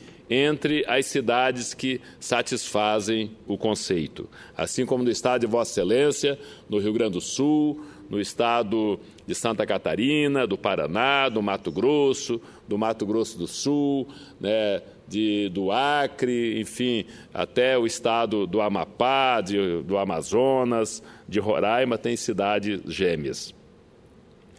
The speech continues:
De fato, senhoras e senhores senadores, Guajará-Mirim é o município bo-, e o município boliviano de Guaiará-Mirim, separados apenas pelo rio Mamoré,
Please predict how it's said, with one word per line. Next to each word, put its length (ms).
De 140
fato, 380
senhoras 560
e 60
senhores 340
senadores, 640
Guajará-Mirim 880
é 120
o 60
município 520
bo-, 180
e 120
o 80
município 500
boliviano 540
de 100
Guaiará-Mirim, 840
separados 680
apenas 480
pelo 260
rio 300
Mamoré, 800